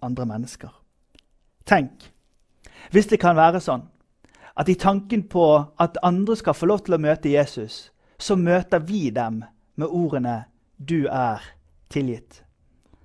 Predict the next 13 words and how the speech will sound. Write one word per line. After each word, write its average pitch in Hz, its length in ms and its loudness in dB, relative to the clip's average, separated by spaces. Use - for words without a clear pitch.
En 180 80 2
av 196 80 6
de 180 80 0
største 196 400 0
mytene 180 540 -2
omkring 160 400 -2
det 147 100 -4
kristne 160 380 -6
fellesskap, 156 580 2
og 151 80 -8
kanskje 190 300 -4
spesielt 180 500 6
oss 175 220 -2